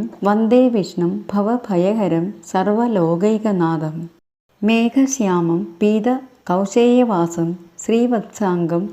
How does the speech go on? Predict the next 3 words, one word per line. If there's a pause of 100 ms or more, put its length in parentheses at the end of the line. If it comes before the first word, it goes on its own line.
कौस्तुभोद्भासिताङ्गं (540)
पुण्योपेतं (180)
पुण्डरीकायताक्षं